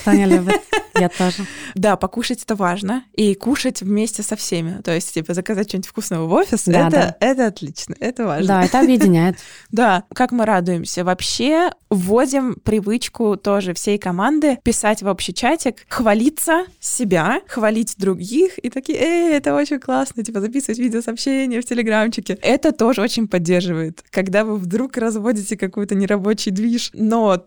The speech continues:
Speaker 2: тот, который вам веселит, то есть, например, вчера, хотя было воскресенье,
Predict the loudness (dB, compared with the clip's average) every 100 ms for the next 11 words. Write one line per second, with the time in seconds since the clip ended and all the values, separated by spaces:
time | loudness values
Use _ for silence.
0 | _ 2 4 2 -2 -2 -2 0 -2 -2
1 | -4 -2 0 -2 0 -2 -2 -4 -2 -4
2 | -4 0 2 0 0 0 2 2 0 0
3 | -4 -2 0 2 2 0